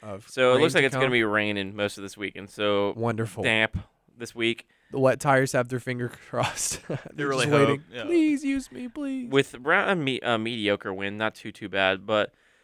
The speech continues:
Speaker 2: let's just get right into it, gentlemen. Let's go ahead and start, excuse me, with our predictions for who will get. Let's just guess right now. Who do you think will get pole?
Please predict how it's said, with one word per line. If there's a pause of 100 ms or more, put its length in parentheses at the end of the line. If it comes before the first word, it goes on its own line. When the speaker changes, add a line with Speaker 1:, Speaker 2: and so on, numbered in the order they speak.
(160)
Speaker 2:
let's
just
get
right
into
it,
gentlemen.
Let's
go
ahead
and
start, (500)
excuse
me, (240)
with
our (200)
predictions
for
who
will
get. (800)
Let's
just
guess
right
now.
Who
do
you
think
will
get
pole?